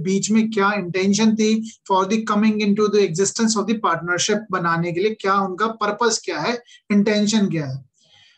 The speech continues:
जो salary वाला point था हमने इसी में discuss किया था section six में। इसकी जो चार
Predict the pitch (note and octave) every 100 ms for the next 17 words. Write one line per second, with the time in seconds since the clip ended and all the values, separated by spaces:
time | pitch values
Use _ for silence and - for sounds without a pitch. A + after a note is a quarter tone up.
0 | _ G#3+ G#3 A3+ G#3 G#3 B3 A#3+ A3+ A#3
1 | G#3+ A3+ A3 A3+ A3 A3+ G#3+ A3 G#3 G3+
2 | G3 G3+ F#3+ - F3+ F#3 G#3+ G#3 F#3+ -
3 | G#3+ G3+ A3 G3 - C#3+ C#3 _ - -
4 | A3+ - C4+ D4+ A3+ - A#3 G#3 B3